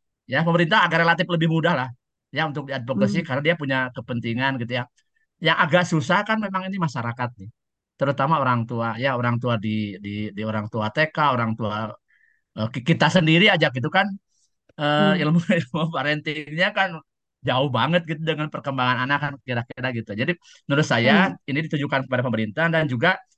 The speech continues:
Speaker 1: advokasi untuk misalnya, eh, kepada masyarakat melalui kan banyak lembaga yang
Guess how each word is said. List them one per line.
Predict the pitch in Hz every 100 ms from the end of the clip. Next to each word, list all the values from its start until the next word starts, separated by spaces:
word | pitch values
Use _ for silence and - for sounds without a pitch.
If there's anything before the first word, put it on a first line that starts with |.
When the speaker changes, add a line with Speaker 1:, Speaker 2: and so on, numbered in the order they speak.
| _ _ _ _ 135
Speaker 1:
advokasi | 139 139 139 151 - 226 220
untuk | 185 226 208 _ _ -
misalnya, | 147 117 131 165 180 -
eh, | 139 123
kepada | 117 123 123 123
masyarakat | 123 113 113 160 160
melalui | 156 156 160 143 135 160 220 220
kan | 190 165
banyak | 156 175 175
lembaga | 156 123 143
yang | 196